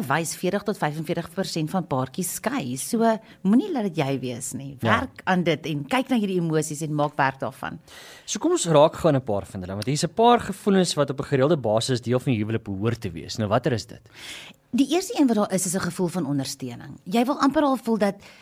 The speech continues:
Speaker 1: jou maat jou so ondersteun dat jy enigiets kan doen. Vir ons soos jy kom nou met 'n nuwe drone idee by die huis.
Speaker 2: Hmm.
Speaker 1: En jou vroutjie sê,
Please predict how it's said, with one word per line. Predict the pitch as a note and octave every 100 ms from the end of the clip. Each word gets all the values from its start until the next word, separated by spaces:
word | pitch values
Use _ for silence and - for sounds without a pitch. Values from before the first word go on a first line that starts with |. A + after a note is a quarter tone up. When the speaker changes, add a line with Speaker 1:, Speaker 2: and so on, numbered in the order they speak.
| - _ _ _
Speaker 1:
jou | G3 G#3+ B3
maat | F#3 F3+ A3
jou | A#3
so | G#3+ C#4
ondersteun | B3 G#3+ G3 G3+ F3
dat | E3+
jy | E3
enigiets | D#3 D3 C#3 -
kan | - A#2+
doen. | A2+ G#2 C#3+ - _ _ _
Vir | - A3
ons | A3
soos | G#3+
jy | D#3+ G3+
kom | A#3 B3+
nou | A#3
met | G#3 F3
'n |
nuwe | F3 E3+ F#3+
drone | - C#3+ E3 D#3+
idee | D#3+ C#3 E3+ D3+
by | A#2+
die | B2
huis. | A2 G#2+ A#2+ - B2
Speaker 2:
Hmm. | F2+ D#2+ _ _
Speaker 1:
En | A3+ G#3+
jou | A3
vroutjie | G3+ - B3 A#3 A3+
sê, | - F#3+ E3 E3